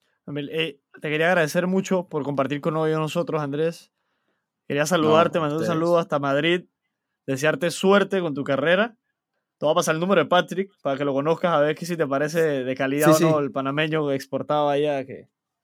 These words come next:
Speaker 1: han enviado a Madrid.
Speaker 2: Sí, claro que
Speaker 1: Y,
Speaker 2: sí.
Speaker 1: bueno, que sigas adelante con tu música prácticamente y que ojalá,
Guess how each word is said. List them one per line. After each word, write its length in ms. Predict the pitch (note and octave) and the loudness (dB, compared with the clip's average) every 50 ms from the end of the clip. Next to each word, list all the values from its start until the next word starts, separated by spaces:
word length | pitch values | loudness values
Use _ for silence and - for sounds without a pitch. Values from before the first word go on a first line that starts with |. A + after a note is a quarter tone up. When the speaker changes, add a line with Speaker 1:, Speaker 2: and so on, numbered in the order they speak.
| _ _ _ | _ _ _
Speaker 1:
han 180 | - C#3+ C#3 | -12 -10 -8
enviado 340 | D3 D3 D3 D3 D3+ D3+ D3+ | -8 -8 -4 -2 0 0 0
a 40 | D3 | 0
Madrid. 400 | C#3 C3+ C3 C3+ D3 D#3 E3 E3 D#3+ _ _ _ _ _ _ _ _ _ _ _ _ _ _ _ _ _ _ | -2 -4 -4 -4 -4 -4 -6 -8 -10 _ _ _ _ _ _ _ _ _ _ _ _ _ _ _ _ _ _
Speaker 2:
Sí, 300 | _ - - - C3 A#2+ | _ -8 -6 -4 -4 -4
claro 180 | - A#2 A2+ D#3+ | -4 -4 -2 0
que 60 | D#3+ | 2
Speaker 1:
Y, 760 | D#3 D3+ D3+ D3 D3 D3 C#3+ C#3+ C#3 C3+ C3+ C3 B2+ A#2+ G#2+ | 4 4 4 4 4 4 4 4 2 2 2 0 -2 -4 -8
Speaker 2:
sí. 120 | - - _ _ _ _ _ _ _ _ _ _ _ - | -12 -16 _ _ _ _ _ _ _ _ _ _ _ -2
Speaker 1:
bueno, 240 | D#3+ E3+ F#3 F#3 | 0 2 2 2
que 100 | D3 D3+ | 2 0
sigas 220 | C#3 - E3 F3+ F#3+ | 0 0 2 4 4
adelante 300 | F#3 F3+ E3+ F3 F3+ G#3+ | 6 4 4 2 2 2
con 120 | G3 F#3 | 0 0
tu 100 | D3 D#3+ | 0 -2
música 340 | D#3+ F#3 G3+ G3+ G#3+ F#3+ F3 | 0 0 2 2 2 2 2
prácticamente 760 | D3+ E3+ F3+ F3 G#3 F#3+ F3 E3 F3+ G3 G3+ F#3+ G#3+ A#3 B3+ - _ _ _ _ _ - | 2 0 -2 -2 -2 -2 0 0 0 0 0 -2 -4 -6 -6 -10 _ _ _ _ _ -10
y 140 | D3+ C#3 | -10 -8
que 140 | C3+ - D3+ | -4 -2 0
ojalá, 680 | D3 C#3+ C#3 D3+ C#3+ C3+ C#3 D3 D#3 F3+ A3 B3 C4+ | 0 0 2 2 0 0 2 2 4 4 4 2 -2